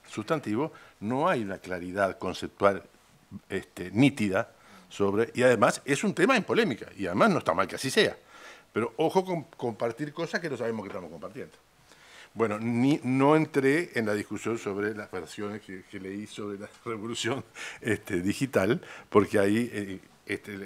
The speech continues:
el, el florecimiento de versiones era infinito.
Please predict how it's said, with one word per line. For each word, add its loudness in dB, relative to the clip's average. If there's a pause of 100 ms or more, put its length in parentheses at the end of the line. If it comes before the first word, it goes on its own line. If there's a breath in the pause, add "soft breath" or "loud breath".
(120)
el, -12
el -8
florecimiento 0
de 0
versiones 0
era 4
infinito. -4